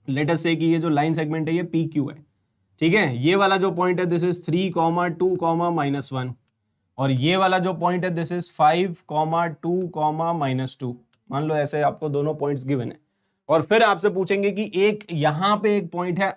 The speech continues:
R, जो इसको डिवाइड करता है two is to one के रेशियो में, तो इस पॉइंट R के कोऑर्डिनेट्स बताओ। तो क्या करना होता है बताओ? सेक्शन फॉर्मूला, मतलब क्रॉस मल्टी-, इसके कोऑर्डिनेट्स निकालने अपने को R के।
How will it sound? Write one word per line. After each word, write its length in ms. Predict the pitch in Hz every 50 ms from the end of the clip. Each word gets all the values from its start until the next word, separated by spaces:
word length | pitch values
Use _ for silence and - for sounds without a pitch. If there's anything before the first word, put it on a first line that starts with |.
| -
R, 320 | 156 175 170 151 131 127 147 - _ _ _ _ _ _ _ _ _ - 139
जो 240 | 135 131 160 185 196
इसको 280 | 185 175 180 - 202
डिवाइड 480 | 185 160 156 156 160 175 190 196 190 160
करता 260 | 185 180 170 196 190
है 240 | 190 208 214 202 -
two 100 | 202 196
is 200 | 190 180 175 -
to 140 | - 196 175
one 220 | 165 165 170 170
के 120 | 165 185 175
रेशियो 360 | 156 143 135 - - 143 127
में, 180 | 123 120 120 120 _ _ _ _ _ _ _ _ _ _ _ -
तो 120 | 175 - -
इस 180 | 226 220 -
पॉइंट 360 | - - 185 196 208 208 196 - _ _ - 165 185
R 260 | 202 214 226 226 202
के 320 | 175 - 190 180 190 208 208
कोऑर्डिनेट्स 640 | 175 - 165 170 170 165 180 175 185 190 175 - -
बताओ। 320 | 143 143 - 131 131 127
तो 120 | - - 143
क्या 200 | - 185 185 196
करना 260 | 170 190 175 185 185
होता 200 | 175 165 156 165
है 60 | 160
बताओ? 220 | 156 147 143 147 151 - _ _ _ _ _ _ _ _ _ -
सेक्शन 360 | 160 160 156 - - 214 214
फॉर्मूला, 400 | 208 202 196 190 190 214 220 220
मतलब 300 | 214 220 262 302 240 202
क्रॉस 320 | - 208 226 247 233 - 202
मल्टी-, 300 | 220 220 214 190 214 208
इसके 320 | - 185 - - 247 247
कोऑर्डिनेट्स 540 | 226 226 214 220 220 220 247 247 247 214 196
निकालने 420 | 180 165 143 139 135 135 143 156
अपने 240 | 156 143 143 147 151
को 160 | 139 156 - - 139
R 240 | 143 143 135 127
के। 140 | - 131 120